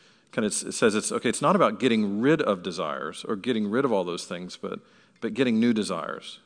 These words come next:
having those reconformed. And Jonathan Edwards was one of those that wrote extensively on it, that, yeah, that what God isn't after is just to kill your desires or to kill your passions or to kill, but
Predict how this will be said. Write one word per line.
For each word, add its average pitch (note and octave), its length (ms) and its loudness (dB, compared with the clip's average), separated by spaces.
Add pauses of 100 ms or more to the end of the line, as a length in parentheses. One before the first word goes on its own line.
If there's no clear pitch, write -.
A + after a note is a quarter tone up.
having A#2 220 0
those G#2 400 -2 (200)
reconformed. G2+ 920 -4 (340)
And C3+ 120 0
Jonathan C#3+ 320 8
Edwards B2+ 260 4
was A2 100 2
one A#2 100 6
of A#2 60 4
those A2 180 4
that A2+ 100 2
wrote A2+ 280 4
extensively G2 720 -2
on E2+ 200 -6
it, - 180 -10 (760)
that, G#2+ 440 4 (540)
yeah, B2+ 200 4
that G#2+ 140 2
what A2+ 280 2
God D#3 300 2
isn't G#2+ 180 2
after A2+ 400 2
is G2 100 0
just - 200 -6
to - 60 -6
kill A#2+ 260 -2
your G#2 140 0
desires F#2+ 720 -6 (140)
or A2+ 80 -4
to G#2+ 60 0
kill A#2+ 220 -2
your G2+ 160 0
passions - 680 -8
or - 60 -6
to G#2 80 -8
kill, A2 180 -2
but G#2+ 320 2